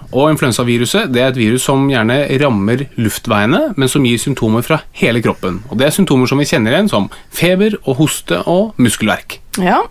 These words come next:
Speaker 2: og det høres jo ganske likt ut som, eh, korona.
Speaker 1: Det er helt riktig.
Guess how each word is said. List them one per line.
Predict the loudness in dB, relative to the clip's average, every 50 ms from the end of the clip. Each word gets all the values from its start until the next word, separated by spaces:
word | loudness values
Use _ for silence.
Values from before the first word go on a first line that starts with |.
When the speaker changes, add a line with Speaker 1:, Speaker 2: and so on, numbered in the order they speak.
| -2
Speaker 2:
og | -2 0
det | 2 4 4
høres | 4 4 4 2 2 2 0
jo | 2 2 2
ganske | 0 0 -2 0 0 0
likt | 0 0 -2 -2 -6 -8 -6
ut | -6 -4 -2
som, | 0 0 2 2 2 4
eh, | 4 4 2 2
korona. | 2 2 2 4 2 2 0 -2 -6 -18 -20 -20 -20 -14 -4 0
Speaker 1:
Det | 2 2
er | 2 2 0
helt | 0
riktig. | -2 -4 -4 -4 -8